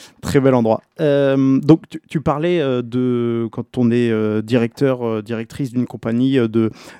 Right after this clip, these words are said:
euh, des autres, euh, des autres aspects que ça peut revêtir, euh, notamment, hein, peut-être un, un aspect un petit peu plus organisationnel, un petit peu plus, euh, euh, logistique. Et c'est quelque chose, euh, qui t'a aussi beaucoup occupé, puisque, euh, il me semble que pendant cinq ans, tu étais, euh, la directrice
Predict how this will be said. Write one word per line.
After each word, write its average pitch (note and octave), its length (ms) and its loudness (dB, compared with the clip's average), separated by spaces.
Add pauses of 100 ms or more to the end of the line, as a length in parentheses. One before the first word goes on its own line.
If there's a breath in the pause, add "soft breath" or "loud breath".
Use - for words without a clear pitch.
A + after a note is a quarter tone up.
euh, A2+ 200 0
des A2+ 220 0
autres, C3 360 0
euh, A2 260 -2 (500)
des A2+ 200 -2
autres C3 200 0
aspects C3 300 -2
que - 120 -8
ça A#2 160 -8
peut - 140 -8
revêtir, A2+ 560 -2
euh, G#2+ 40 -2
notamment, G#2+ 500 -2
hein, G#2+ 60 -8
peut-être A2 360 -8
un, G2 80 -10
un A#2+ 140 -6
aspect A2 220 -8
un A#2 60 -4
petit - 140 -16
peu - 100 -16
plus A#2 160 -12
organisationnel, A2+ 800 -6
un A#2 60 -4
petit - 140 -12
peu A#2+ 120 -18
plus, B2+ 240 -8
euh, A#2 60 -8 (380 loud breath)
euh, A2+ 360 -2
logistique. C#3+ 760 -4 (120)
Et D3+ 160 -2
c'est D3 260 -2
quelque C#3 260 -6
chose, D#3+ 300 -4
euh, C3 160 2
qui - 160 -10
t'a A#2+ 380 0
aussi B2 220 -6
beaucoup C3 260 -6
occupé, C#3+ 280 -4
puisque, - 260 -16
euh, D3+ 340 -4
il B2+ 120 -6
me B2 60 -4
semble D#3+ 240 -8
que - 100 -12
pendant A#2+ 340 -4
cinq - 280 -8
ans, E3 140 -4
tu - 180 -10
étais, D#3 280 -8
euh, B2+ 200 -6
la A#2 120 -4
directrice B2 480 -8